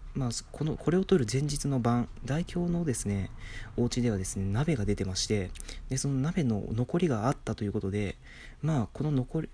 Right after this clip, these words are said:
残りをうどんにしてしまおうということで、まあ、うどんを作ってる光景をね、あの、収録しております。あの、日常です。トレジュアです。<laughs> まあ、とにかくそんな感じでね、まあ、もしそういう日常感あふれる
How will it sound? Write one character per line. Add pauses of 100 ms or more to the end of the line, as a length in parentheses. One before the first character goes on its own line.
(100)
残
り
を (160)
う
ど
ん
に
し
て
し
ま
お
う
と
い
う
こ
と
で、 (320)
ま
あ、
う
ど
ん
を
作
っ
て
る
光
景
を
ね、
あ
の、
収
録
し
て
お
り
ま
す。
あ
の、 (180)
日
常
で
す。
ト
レ
ジ
ュ
ア
で
す。 (480)
<laughs>
ま
あ、
と
に
か
く
そ
ん
な
感
じ
で
ね、
ま
あ、
も
し
そ
う
い
う (120)
日
常
感
あ
ふ
れ
る